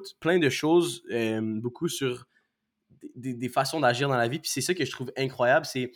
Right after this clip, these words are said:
par exemple, dans, dans, là, je sais que je m'éparpille un peu, je vais essayer de me redresser d-, par la suite de l'épisode. Mais par exemple, il y a un book qui s'appelle,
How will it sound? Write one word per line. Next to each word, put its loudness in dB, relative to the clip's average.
par 4
exemple, 2
dans, 4
dans, 0
là, 0
je -4
sais -8
que -8
je -2
m'éparpille -2
un -2
peu, -4
je -8
vais -4
essayer -8
de -4
me -4
redresser -6
d-, -12
par -2
la 4
suite -6
de 0
l'épisode. -2
Mais 2
par 0
exemple, 0
il -6
y 2
a 4
un 0
book -2
qui -6
s'appelle, 0